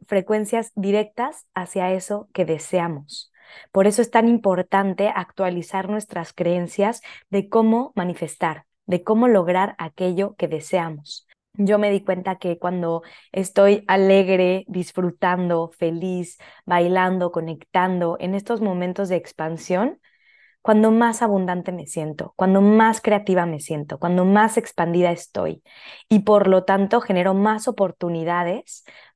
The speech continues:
para seguir creando, conectando y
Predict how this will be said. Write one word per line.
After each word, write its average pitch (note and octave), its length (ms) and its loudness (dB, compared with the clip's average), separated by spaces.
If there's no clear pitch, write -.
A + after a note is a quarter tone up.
para G3+ 440 2
seguir F#3 440 -2
creando, F3+ 680 -2
conectando E3+ 880 -4
y F3 320 -2